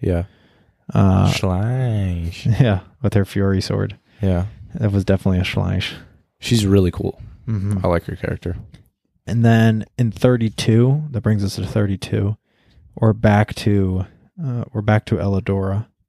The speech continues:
Speaker 2: And then she's, like, trying to piece together what's going on, but 'cause she's still in this room where she's being guarded.
Speaker 1: Yeah, and she has no idea if, like,
Speaker 2: Mm-hmm.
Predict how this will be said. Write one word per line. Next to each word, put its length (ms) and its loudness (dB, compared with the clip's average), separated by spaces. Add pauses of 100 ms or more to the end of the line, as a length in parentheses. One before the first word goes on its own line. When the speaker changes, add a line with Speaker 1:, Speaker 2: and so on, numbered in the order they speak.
(1300)
Speaker 2:
And 120 0
then 380 2
she's, 380 2
like, 320 0 (120)
trying 340 4
to 80 0 (220)
piece 340 0
together 380 2
what's 200 -2
going 300 0
on, 340 0 (120)
but 200 -4
'cause 140 2
she's 220 0
still 260 0
in 60 2
this 200 0
room 280 0
where 80 2
she's 180 -2
being 240 -2
guarded. 500 2
Speaker 1:
Yeah, 200 0
and 120 -4
she 120 0
has 120 2
no 200 2
idea 240 0
if, 120 -6
like, 280 -8 (200)
Speaker 2:
Mm-hmm. 340 2